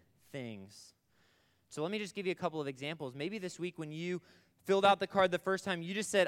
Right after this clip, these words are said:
"I don't know." You said, "I don't know what I should say to God," and that's an okay answer. But hopefully as we've walked through this week, you can see that there's actually nothing that you can do, and that the only right response is that I'm placing my faith in Jesus.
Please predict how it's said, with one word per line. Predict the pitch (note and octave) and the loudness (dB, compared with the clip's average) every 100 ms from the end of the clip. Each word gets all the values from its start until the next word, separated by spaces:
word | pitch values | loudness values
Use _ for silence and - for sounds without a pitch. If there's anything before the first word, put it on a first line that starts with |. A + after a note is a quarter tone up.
| - | 4
"I | E3 | 4
don't | F3+ F3+ C#3+ | 4 4 0
know." | C#3+ D#3+ F3+ | -4 -2 -2
You | G#2 C3+ | -4 -6
said, | D#3 D3 - - - | 0 0 -2 -16 4
"I | F#3+ | 8
don't | A3 A#3+ | 8 6
know | G3+ A3+ | 6 8
what | G3+ F3 G3+ | 8 8 8
I | G#3 | 8
should | A3+ A3+ F3 | 4 -4 -8
say | - G3+ G3 | 2 4 4
to | - | 2
God," | F3+ G#3 G3+ | 2 4 4
and | D3+ D#3+ | 4 0
that's | G3+ | -4
an | B3 G3 | -4 -2
okay | G#3 - G#3 | -2 -2 -6
answer. | A3+ A#3 G#2+ - _ _ _ _ | -6 -10 -10 -12 _ _ _ _
But | E3 | -2
hopefully | D#3+ A3+ - G#3 F3+ | 2 2 2 0 0
as | D#3+ | 0
we've | E3+ D#3+ - - | -4 -6 -10 -12
walked | D3 F3 G3 G#3 | 2 4 4 0
through | - - G#3 G3+ | -14 -8 -4 -4
this | D#3 F#3 - | -2 -2 -2
week, | D#3+ F3+ D3+ | -8 -8 -8
you | F#3+ | -10
can | G3+ F3 | -8 -10
see | - G3+ E3 - _ | -8 -8 -8 -12 _
that | - D#3+ | -6 2
there's | G#3+ | 2
actually | G3 A3 - F#3 | 2 -2 -6 -6
nothing | D3+ F3+ C4+ A3 A#2+ G#2+ _ _ _ _ _ _ - | 0 0 0 -4 -4 -8 _ _ _ _ _ _ -6
that | F3 | -4
you | F#3 | -4
can | F#3 E3 | -6 -8
do, | C#3+ G#3 | -4 -2
and | F3 E3+ | -2 -2
that | E3 | -2
the | E3+ - | -2 0
only | G3+ A#3 A3 | -4 -2 -2
right | G3+ G3+ | 0 0
response | F#3 - - A3+ A3 | -2 -8 -8 -8 -8
is | D#3+ | -10
that | C#3+ D3 - - _ _ - _ _ _ _ _ _ _ _ - | -4 -4 -4 -20 _ _ -20 _ _ _ _ _ _ _ _ -6
I'm | E3+ | -6
placing | F#3 G#3 G3 A3 G3 | -4 -2 -2 -4 -4
my | E3 | -4
faith | - G3+ G#3 | -2 -4 -2
in | F3+ | -8
Jesus. | C3 C#3+ A#3+ D#3+ A2 - | -8 -8 -8 -10 -12 -16